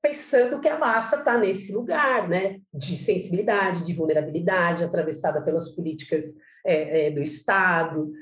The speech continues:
né? As periferias com ausência total, onde tem violência,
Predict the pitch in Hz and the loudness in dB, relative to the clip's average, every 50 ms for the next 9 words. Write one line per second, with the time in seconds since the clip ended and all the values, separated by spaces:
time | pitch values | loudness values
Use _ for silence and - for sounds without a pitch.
0 | - - 190 185 175 185 - - 170 165 175 - 208 180 175 170 175 165 165 165 | -2 0 2 2 2 2 0 -2 -2 -2 -2 0 0 2 2 4 4 4 2 2
1 | - - 170 165 165 156 160 156 151 151 - 156 143 - 196 196 196 - 233 202 | 2 2 2 4 4 4 2 0 -2 -2 -4 -4 -2 0 -2 -2 -2 0 2 2
2 | 196 196 170 160 160 160 156 - - 156 151 147 165 170 175 175 185 190 190 185 | 4 4 4 2 2 0 -2 -4 -4 -2 -2 -2 0 0 2 2 2 2 2 0
3 | 175 170 165 165 - - - 160 160 - | 0 0 -2 -4 -6 -4 -4 -4 -4 -4